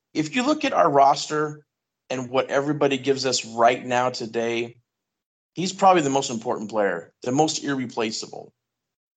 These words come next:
So I'm glad that that's happening. And then there's crickets about Fabian.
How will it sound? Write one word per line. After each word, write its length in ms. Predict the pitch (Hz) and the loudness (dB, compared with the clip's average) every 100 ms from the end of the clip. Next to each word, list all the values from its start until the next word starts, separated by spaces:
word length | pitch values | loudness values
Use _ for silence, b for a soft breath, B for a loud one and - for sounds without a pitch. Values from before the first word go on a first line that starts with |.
| _ - | _ -10
So 320 | - 127 110 | -2 4 6
I'm 220 | 165 170 | 6 4
glad 440 | 135 143 143 117 | 2 6 6 6
that 120 | 110 107 | 0 0
that's 260 | 104 - | 0 2
happening. 580 | 107 95 101 101 101 - | 0 0 0 -12 -10 -10
And 120 | 120 | -6
then 360 | 123 117 110 104 _ _ _ _ _ _ _ _ | -4 -2 -4 -8 _ _ _ _ _ _ _ _
there's 380 | 135 151 151 - | 2 4 4 0
crickets 540 | - - 220 - 214 | -4 0 0 0 -4
about 280 | 127 113 - | 0 2 0
Fabian. 720 | - 127 151 151 113 95 87 | 0 4 4 4 0 -10 -12